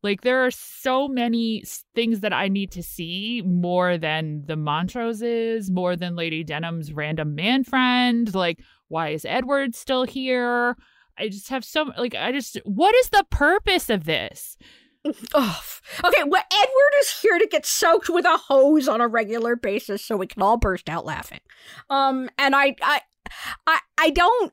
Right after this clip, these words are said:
Speaker 2: like the idea that they are trying to pair him off with Augusta.
Speaker 1: I hate it. I hate it because either it's one of two things. Either, either he's playing her, which sucks for her,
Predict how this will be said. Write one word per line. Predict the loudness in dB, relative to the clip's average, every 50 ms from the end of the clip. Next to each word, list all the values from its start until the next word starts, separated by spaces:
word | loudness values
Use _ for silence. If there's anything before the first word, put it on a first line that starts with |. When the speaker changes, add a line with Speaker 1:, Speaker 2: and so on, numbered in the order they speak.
| _ -2
Speaker 2:
like | 2 4 4 4 4 2 -2 -2 -4
the | 0 0 2
idea | 2 2 2 0 0 0 0 2 2 4 2 2
that | 2 0 0 2
they | 2 2 2 2
are | 2 0 -2 -4 _ _
trying | -12 -4 0 2 2 4 4 2
to | 0 0
pair | -2 0 0 2 2
him | 4 4 4
off | 4 2 2
with | 2 2 2
Augusta. | 0 -2 _ _ -8 -6 -6 -6 -6 -12 -14 -14 -16 -18 -18 -18 -20 _ _ _ _ _ _ _ _ _ _ _ _ _ _ _ -6 -6
Speaker 1:
I | -6 -6
hate | -4 -4 -2 0 0
it. | 0 -2 -4 -6 -8 _ _ -2
I | -2 0
hate | 2 2 2 4
it | 4 2 2
because | 2 2 2 2 0 0 0
either | -2 0 2 2
it's | 2 2 0 0
one | 2 2 2 2
of | 0 -2
two | -2 -4 -4
things. | -2 -2 -6 -6 -6 -14 _ -20 _ _ -20 -20 -20 _ _ _ _ -2
Either, | 0 0 2 4 4 4 6 6 4 4 2 -2 _ _ 0
either | 0 2 4 4 4 6 4
he's | 2 2 0 -4 -4 -2
playing | 0 2 2 4 4 2 2
her, | 0 -2 -4 -4 -4 -6 -6
which | -6 -8 -6
sucks | -4 -6 -6 -6 -6
for | -10 -6
her, | -6 -4 -4 -6 -8